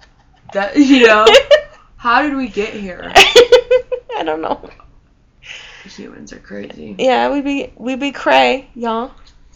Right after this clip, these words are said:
Speaker 1: Well, that sucks. We'll get out of it, though, because I bet you The Lion King will pay for it itself.
Speaker 2: Yeah, I haven't kept up with it. I just saw, like, one article about it.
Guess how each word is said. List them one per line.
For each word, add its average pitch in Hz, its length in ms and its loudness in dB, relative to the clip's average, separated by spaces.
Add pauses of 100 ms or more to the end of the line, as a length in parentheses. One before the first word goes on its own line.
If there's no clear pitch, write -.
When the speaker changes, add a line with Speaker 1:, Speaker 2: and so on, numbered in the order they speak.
(540)
Speaker 1:
Well, 220 100 -8
that 233 180 -4
sucks. 190 280 -10
We'll 247 100 -6
get 226 120 -8
out 170 180 -10
of 165 60 -18
it, 170 100 -20
though, 175 180 -14
because 175 680 -18 (220)
I 185 80 -18
bet 185 280 -16
you 175 60 -20
The 175 120 -20
Lion 175 320 -20
King 165 500 -20 (140)
will 170 100 -20
pay - 160 -20
for - 240 -20
it - 220 -20 (1400)
itself. - 320 -20
Speaker 2:
Yeah, 196 360 -2
I 240 120 2
haven't 247 300 0
kept 214 220 -6
up - 160 -6
with 185 140 -8
it. 175 100 -10
I 170 100 -12
just 190 180 -12
saw, - 160 -14
like, - 200 -14
one - 360 -18
article - 480 -20 (520)
about - 220 -16
it. - 80 -18